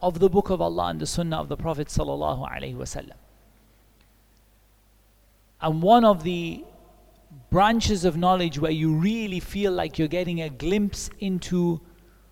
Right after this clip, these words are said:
the world of the, the scholars is this science that we're going to talk about.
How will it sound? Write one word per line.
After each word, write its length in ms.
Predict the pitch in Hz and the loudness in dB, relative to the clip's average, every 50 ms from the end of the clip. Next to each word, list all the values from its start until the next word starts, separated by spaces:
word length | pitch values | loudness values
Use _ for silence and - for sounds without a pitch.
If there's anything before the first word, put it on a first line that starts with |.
| _ _ _ _ _ _ _ _ _ _ _ _ _ _ _ _ - | _ _ _ _ _ _ _ _ _ _ _ _ _ _ _ _ -2
the 140 | 123 151 | 0 0
world 400 | 147 135 151 185 196 196 190 175 | 4 6 8 8 10 8 8 6
of 140 | 175 156 131 | 4 0 0
the, 260 | 127 156 151 - 269 - | -2 -2 -2 -2 -6 -8
the 120 | - 156 139 | -6 -6 -4
scholars 680 | - - - 175 175 165 156 - 147 - - - - - - - - _ _ _ _ _ _ _ _ _ _ _ _ _ _ _ _ _ _ _ _ _ _ _ _ _ _ _ _ _ _ _ _ _ _ | -4 -2 0 2 2 2 2 -2 -6 -8 -12 -14 -14 -16 -20 -20 -20 _ _ _ _ _ _ _ _ _ _ _ _ _ _ _ _ _ _ _ _ _ _ _ _ _ _ _ _ _ _ _ _ _ _
is 240 | 208 202 202 170 156 | 0 0 0 2 2
this 160 | 185 180 - | 0 0 0
science 480 | - - 196 190 190 185 175 170 - | 0 0 0 0 0 -2 -4 -4 -2
that 160 | - 180 165 175 | -2 -2 0 0
we're 100 | 165 151 | 0 0
going 240 | 139 170 175 165 | 2 0 0 0
to 80 | 151 147 | -2 -6
talk 300 | - - 160 160 147 - | -2 0 2 2 2 0
about. 340 | 151 - 143 139 - - | -2 -4 -4 -4 -4 -8